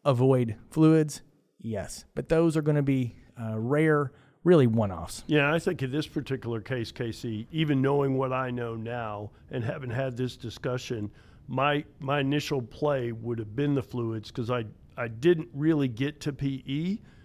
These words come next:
Speaker 2: until I had kinda gone down the, the,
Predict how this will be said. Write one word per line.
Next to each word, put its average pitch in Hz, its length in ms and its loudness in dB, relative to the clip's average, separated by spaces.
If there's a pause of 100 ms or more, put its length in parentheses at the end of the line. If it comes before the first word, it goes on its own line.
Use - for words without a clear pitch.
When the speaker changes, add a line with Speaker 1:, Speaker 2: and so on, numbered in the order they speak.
(160)
Speaker 2:
until 131 480 0
I 123 100 2
had 113 240 -2
kinda 143 300 -2
gone 131 440 0
down 131 440 0
the, 110 280 -8 (540)
the, 123 220 -10